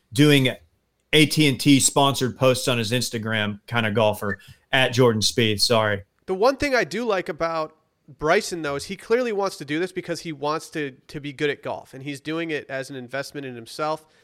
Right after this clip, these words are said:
Speaker 2: and he's clearly driven to get bigger and to hit the ball further and to win tournaments. Whereas I don't like Brooks'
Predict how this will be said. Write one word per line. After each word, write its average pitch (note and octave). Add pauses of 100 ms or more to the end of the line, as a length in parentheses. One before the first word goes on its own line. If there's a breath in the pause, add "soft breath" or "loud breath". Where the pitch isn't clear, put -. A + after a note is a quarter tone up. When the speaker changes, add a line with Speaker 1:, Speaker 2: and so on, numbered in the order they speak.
(180)
Speaker 2:
and D#3+
he's D3
clearly F3
driven C#3+
to D3
get C3
bigger D#3+
and C#3
to C3
hit D3
the C#3+
ball C3
further D3+
and C3
to -
win C3
tournaments. B2 (560)
Whereas F3+
I F3
don't A3
like F3
Brooks' E3+